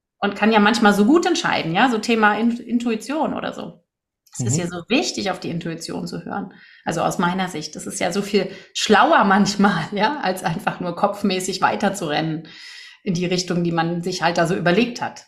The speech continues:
Speaker 1: ne? Und, ähm, ich glaube, das ist wirklich ein schöner Prozess, auch ein schönes Bild, was du jetzt so gebracht hast. Das ist eher so ein Miteinander, ne? Und so ein, so ein Spiel.
Speaker 2: Drei-, es ist ein Dreiklang. Es ist ein Dreiklang,
Speaker 1: Mhm.
Speaker 2: der stattfindet, aber ich kann, sobald du jemanden ablehnst, sobald, nein, ich will jetzt kein Kopfmensch mehr sein, ich will jetzt mehr Herzmensch sein.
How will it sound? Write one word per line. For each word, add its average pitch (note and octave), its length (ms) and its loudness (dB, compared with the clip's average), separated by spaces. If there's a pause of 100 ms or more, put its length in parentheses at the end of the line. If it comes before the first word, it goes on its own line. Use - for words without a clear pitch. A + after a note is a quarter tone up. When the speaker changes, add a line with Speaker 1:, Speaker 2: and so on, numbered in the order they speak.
Speaker 1:
ne? F3 300 -6 (640)
Und, E3 320 -8
ähm, F3 420 -4
ich - 180 -10
glaube, A#3 280 2
das G#3 120 -2
ist G3+ 160 -8
wirklich G#3+ 280 -4
ein G3 80 -2
schöner G#3+ 260 -2
Prozess, G3+ 480 -6
auch - 100 -6
ein E3 60 -4
schönes G3 340 -4
Bild, G3 220 -4
was E3 160 -4
du - 80 -14
jetzt E3 240 -10
so E3+ 80 -10
gebracht - 460 -10
hast. - 160 -12
Das F#3 80 -12
ist F#3+ 160 -10
eher G3 240 -4
so G3 80 -4
ein F#3+ 100 0
Miteinander, G3+ 800 -2
ne? G#3+ 260 0
Und F#3+ 160 -2
so - 80 -6
ein, F3 160 -6
so F3 100 -6
ein E3+ 40 -2
Spiel. - 340 -4
Speaker 2:
Drei-, D#3 220 2
es E3 80 2
ist F#3+ 60 4
ein F#3 200 10
Dreiklang. D#3+ 720 0
Es C3+ 120 -6
ist D#3 100 -4
ein D#3+ 80 0
Dreiklang, G#3+ 500 2
Speaker 1:
Mhm. F#3 40 0
Speaker 2:
der F3 100 -2
stattfindet, F3 520 -2
aber E3+ 100 0
ich F3 140 -2
kann, F3+ 260 2 (240)
sobald D#3 420 4
du F#3+ 60 6
jemanden E3+ 440 4
ablehnst, E3+ 500 2
sobald, C#3 220 0
nein, D3 320 4
ich - 200 -6
will D#3+ 100 4
jetzt - 160 0
kein C#3 220 -4
Kopfmensch C3+ 560 -6
mehr B2 100 -4
sein, B2+ 300 -2
ich C#3 180 -4
will E3 140 4
jetzt E3 200 2
mehr C#3 180 0
Herzmensch B2+ 600 -2
sein. A2 280 -10